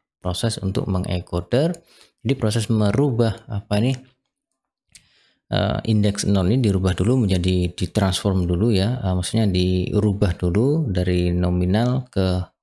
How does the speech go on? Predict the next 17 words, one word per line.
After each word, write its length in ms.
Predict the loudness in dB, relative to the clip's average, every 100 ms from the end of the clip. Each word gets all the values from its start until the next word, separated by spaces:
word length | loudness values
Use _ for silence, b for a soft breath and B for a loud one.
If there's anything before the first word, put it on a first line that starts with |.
| _
bentuk 240 | 0 0
tertentu. 720 | 0 0 0 -2 0 -2 -2 b b b b b b
Setelah 400 | -14 -2 0 2
dirubah 560 | 2 4 2 2 2 0 -4 _ _ -8
itu 400 | 0 0 0 -4 -16 _ _ -20 _
ketika 400 | _ -2 -2 0
merubahnya 560 | 0 2 2 2 2 2
adalah 240 | 2 -2 -2
melakukan, 720 | -2 -2 -4 -4 -2 -2 -4
eh, 160 | -4 -4
operasi 400 | -2 -4 -2 -4
fit 320 | -2 -2 -2 _ _ _ _
ya. 240 | -4 -4 -8 B B B B B B B
Setelah 320 | -4 0 2
dirubah 560 | 2 2 2 0 0 -2
kemudian 320 | 0 2 0
ditransform. 640 | 0 -2 -2 -2 -4 -4